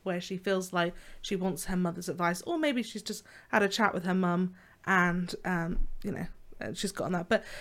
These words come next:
if you say that she often tries to talk her mum out of these decisions or these relationships or moving new boyfriends in, she clearly has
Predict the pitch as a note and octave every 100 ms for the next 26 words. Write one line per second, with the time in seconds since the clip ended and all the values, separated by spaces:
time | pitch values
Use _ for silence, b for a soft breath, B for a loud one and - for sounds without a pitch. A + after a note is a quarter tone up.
0 | B - A#3+ C4 C4+ - C4 B3 A#3 G#3
1 | - A#3 G#3+ G#3+ G#3 - - _ - -
2 | A3 - G#3 F#3+ G3 G3 - _ _ _
3 | - - - _ _ _ - G#3+ G3+ F#3
4 | - G3 F#3+ F#3+ G3 F3+ E3+ - E3+ E3+
5 | F3 - - - F#3 G3 F#3+ - E3 F#3
6 | F3+ B2 - D#3+ E3+ E3+ F3+ F3+ - F#3
7 | E3+ E3 F3 F3 F3 E3+ - F3+ F3+ E3+
8 | F3 E3+ F3 - B B B B B -
9 | A#3+ - A3+ A3 G#3 F#3+ F#3+ F#3